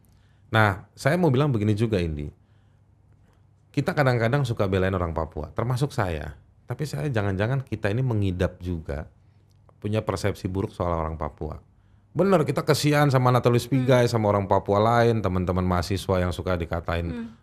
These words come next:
Speaker 1: monyet di, eh, oleh warga sekitar
Speaker 2: Hmm.
Speaker 1: asramanya. Kita mungkin khawatir sama, eh, kita bilang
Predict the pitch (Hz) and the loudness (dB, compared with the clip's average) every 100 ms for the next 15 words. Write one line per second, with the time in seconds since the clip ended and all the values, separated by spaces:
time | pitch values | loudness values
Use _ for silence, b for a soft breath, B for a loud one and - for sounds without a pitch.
0 | _ 101 113 117 117 113 - _ 95 98 | _ 0 2 2 2 0 -6 _ -6 -2
1 | 95 95 104 98 95 92 92 95 95 95 | 0 0 -4 -4 -2 -2 0 0 0 0
2 | 92 95 90 - - 98 92 87 95 101 | 0 0 -2 -4 -4 0 -2 -2 -4 0
3 | 98 101 110 107 104 104 - b b b | 0 2 2 2 0 -2 -8 b b b
4 | b b b b b b _ 139 180 156 | b b b b b b _ -2 2 2
5 | 156 135 107 92 90 101 90 85 82 80 | 4 6 6 4 2 -2 -2 -2 -4 -6
6 | - 92 87 - 135 117 123 139 - | -6 -4 -4 0 2 6 6 4 0